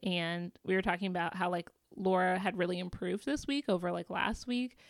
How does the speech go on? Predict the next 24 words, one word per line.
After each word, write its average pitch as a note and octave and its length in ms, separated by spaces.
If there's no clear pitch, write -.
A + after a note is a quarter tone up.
And - 180
they G3 140
had B3 160
kinda C#4+ 220
mentioned G3 400
that B3 100
a B3+ 60
few B3 180
times A#3+ 360
during F3+ 220
the F3 120
episode, G3 560
like, E3+ 160
how F3 100
they E3+ 140
wanted F3 220
to F#3 60
see F3 240
her F3 160
do E3 200
better. E3 320
They, F#3+ 140
like, F#3 140
kinda, G#3+ 240